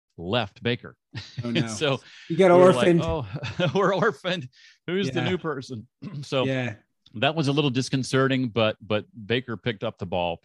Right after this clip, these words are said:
Speaker 1: uh, pretty well and, and made sure they, they, that everything got pushed through to, to conclusion, obviously.
Speaker 2: Nice. Okay, cool. Um, and, uh, d-, did you ever think about self-publishing? Was it, "Hey, we, we, we'd love to really just go with the traditional publishing house"? What was your
Speaker 1: Mm.
Speaker 2: thoughts,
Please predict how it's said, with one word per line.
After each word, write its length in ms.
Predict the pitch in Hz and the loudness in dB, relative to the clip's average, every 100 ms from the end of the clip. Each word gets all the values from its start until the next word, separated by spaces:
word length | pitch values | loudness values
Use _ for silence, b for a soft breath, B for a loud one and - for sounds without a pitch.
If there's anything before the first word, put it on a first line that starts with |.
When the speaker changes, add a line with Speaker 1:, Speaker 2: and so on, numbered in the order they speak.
| - | -16
Speaker 1:
uh, 100 | 85 | -14
pretty 240 | - 92 | -8 -8
well 360 | 85 85 85 80 | -6 -6 -6 -8
and, 120 | 80 - b b | -12 -16 b b
and 100 | 90 | -6
made 200 | 90 87 | -6 -6
sure 140 | - 82 | -6 -8
they, 180 | 85 | -8
they, 220 | 85 87 85 - | -10 -12 -14 -16
that 180 | 95 90 | -14 -8
everything 280 | 92 92 87 | -8 -6 -6
got 180 | 82 - | -8 -10
pushed 260 | 101 90 - | -16 -14 -14
through 200 | 85 80 | -14 -14
to, 180 | - 82 - | -14 -14 -14
to 100 | 98 | -16
conclusion, 500 | - 80 85 82 78 | -16 -16 -16 -16 -18
obviously. 340 | 71 - - _ _ _ _ - | -20 -20 -20 _ _ _ _ -10
Speaker 2:
Nice. 440 | 135 113 104 - - _ 127 | -8 -8 -10 -16 -20 _ -14
Okay, 280 | 123 117 107 _ - | -10 -12 -14 _ -10
cool. 300 | 147 117 _ b b 151 | -8 -8 _ b b -6
Um, 140 | 151 | -4
and, 300 | 180 170 - B B _ - | 0 2 0 B B _ -8
uh, 60 | 180 | -8
d-, 160 | 170 180 | -6 -4
did 80 | 147 156 | 0 4
you 140 | 180 | 4
ever 140 | 180 151 | 4 2
think 240 | 160 147 | 0 0
about 200 | 170 160 | -2 -2
self-publishing? 840 | - 165 165 165 165 165 180 170 | -2 -4 -2 -4 -2 -4 -4 -2
Was 220 | 156 135 | -2 -2
it, 140 | 147 139 | -4 -6
"Hey, 440 | 110 147 139 120 _ _ - | -6 -2 -2 -4 _ _ -4
we, 240 | 147 143 160 | 0 0 0
we, 240 | 147 143 | 0 0
we'd 320 | 170 156 151 | 0 0 2
love 220 | 143 143 | 2 -2
to 100 | 139 | -2
really 240 | 135 139 135 | -2 -2 -4
just 220 | 127 - | -6 -6
go 420 | 135 131 127 117 _ - | -2 0 -2 -6 _ -6
with 140 | 139 | -4
the 60 | 143 | -4
traditional 460 | 139 131 135 135 | -4 -6 -6 -8
publishing 460 | 120 127 131 127 139 | -10 -8 -8 -8 -10
house"? 260 | 123 135 - | -8 -10 -10
What 100 | 151 | -10
was 100 | 127 | -8
your 100 | 139 | -8
Speaker 1:
Mm. 60 | |
Speaker 2:
thoughts, 360 | 82 127 - | -8 -12 -12